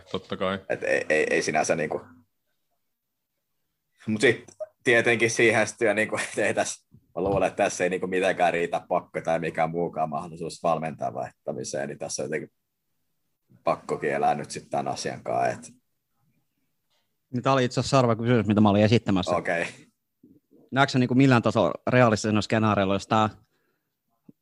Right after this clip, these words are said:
Speaker 3: vapaapudotus jatkuu ja taskuvarjo ei aukea, vaikka miten vedetään, niin onko se millään tavalla, niinku, mahdollinen skenaario, että T P S antaisi Joonatan Johansson potkut ykkösessä?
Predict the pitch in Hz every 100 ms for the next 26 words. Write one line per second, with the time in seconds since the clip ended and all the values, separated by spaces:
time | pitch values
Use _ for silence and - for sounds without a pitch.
0 | _ - 135 131 131 117 113 107 104 110
1 | - 110 104 101 101 - - _ _ _
2 | _ _ _ _ _ _ 131 - 113 110
3 | 110 117 120 107 113 107 113 - 101 107
4 | 104 101 101 101 - _ _ _ _ _
5 | _ _ _ _ 139 147 143 147 120 110
6 | 107 104 113 117 117 104 95 104 107 98
7 | 90 - 101 98 98 95 95 107 101 92
8 | 95 95 90 98 _ 110 107 - 85 78
9 | - 90 85 -